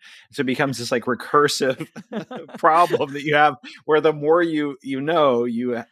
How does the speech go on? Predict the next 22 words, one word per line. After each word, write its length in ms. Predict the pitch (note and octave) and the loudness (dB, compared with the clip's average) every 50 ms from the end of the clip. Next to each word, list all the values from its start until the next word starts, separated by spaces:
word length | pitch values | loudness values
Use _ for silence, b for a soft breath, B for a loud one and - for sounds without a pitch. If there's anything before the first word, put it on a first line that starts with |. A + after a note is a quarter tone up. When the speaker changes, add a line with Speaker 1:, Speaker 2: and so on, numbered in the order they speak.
| _ - | _ -6
Speaker 1:
or 140 | C3+ C3+ B2+ | -2 0 0
the 80 | A#2+ | 0
more 160 | B2 C3+ C#3 C#3 | 0 -2 -2 -2
you 140 | C3 B2+ | -4 -4
find 260 | A#2+ - C3 B2+ B2 C3+ | -6 -4 -4 -2 0 0
out, 180 | C3+ C3+ B2+ | 2 0 0
the 80 | - A#2+ | -2 -4
more 180 | A#2+ A#2+ A#2+ | -4 -4 -4
you 80 | B2 A#2+ | -4 -4
have 140 | A#2 A#2+ - - | -4 -6 -6 -6
to 100 | A2+ A2 | -8 -8
research. 560 | B2 C3 B2 - - A#2 G#2 G#2 - - _ b b b b b b | -8 -8 -8 -6 -6 -6 -6 -6 -10 -14 _ b b b b b b
It's 160 | b C3 - | b -8 -8
kind 200 | - - C#3+ C#3+ | -6 -4 -2 -2
of 60 | C#3+ C3 | -2 -2
like 220 | C#3 C3+ A#2+ A2+ | -2 -4 -2 -2
that 200 | C3 B2 A2+ A#2+ | -4 -4 -4 -4
game 300 | A#2 B2 A#2+ A#2+ B2 B2+ | -6 -4 -4 -4 -2 -4
where 140 | A#2+ A2 A2 | -4 -4 -6
if 140 | - - - | -8 -10 -10
you 100 | A2+ - | -12 -10
click, 220 | - - B2+ A#2+ | -8 -6 -6 -6